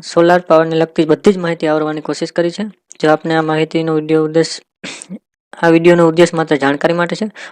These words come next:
વધુ માહિતી માટે તમે ઓફિશિયલ વેબસાઇટની મુલાકાત લેવા વિનંતી છે.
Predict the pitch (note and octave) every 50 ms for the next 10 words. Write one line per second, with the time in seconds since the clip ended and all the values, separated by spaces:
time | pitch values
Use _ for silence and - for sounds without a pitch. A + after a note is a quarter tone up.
0 | - - D#3 - F#3+ G3 F#3 F3+ F#3 - F#3 F3+ F3 E3 E3+ - E3+ E3 D#3+ D3+
1 | - D#3 E3 E3 D#3 D#3 D#3 - E3 D#3 D#3 D3+ D3 D3+ D#3 D#3 - D3 D3 D3+
2 | D3+ C#3+ C3+ C3+ D3+ E3+ F3 F3+ F3+ F3+ G3 G#3